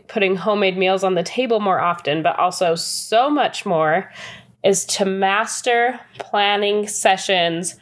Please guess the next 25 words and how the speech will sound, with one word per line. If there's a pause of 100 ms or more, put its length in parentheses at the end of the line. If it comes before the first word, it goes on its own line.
(420)
or
power
hours,
as
I
like
to
call
them. (140)
So
in
this
episode,
we're
gonna
dig
into
planning
sessions. (120)
What
exactly
is
a
planning
session?